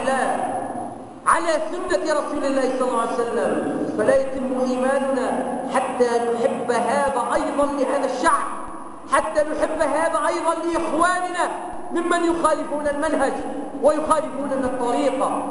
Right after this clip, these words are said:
فيا إخواننا، هذه أيدينا مبسوطة إليكم، نريد لكم الخير، وإن خالفناكم وإن قلنا بأننا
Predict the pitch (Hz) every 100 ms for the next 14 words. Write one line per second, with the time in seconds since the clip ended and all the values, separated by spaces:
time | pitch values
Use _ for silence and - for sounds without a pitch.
0 | - - - - 226 240 254 262 269 311
1 | 339 349 339 311 330 330 320 311 302 320
2 | 330 320 320 320 320 330 311 294 311 320
3 | 330 339 311 302 262 - 254 - - -
4 | - - - - - 320 381 359 339 330
5 | 311 311 302 294 302 330 359 - - -
6 | - - - - - - - 269 330 311
7 | 311 349 339 - 302 359 349 - 254 -
8 | - - - - - - - - - -
9 | 302 330 330 381 381 370 320 320 339 330
10 | 302 294 277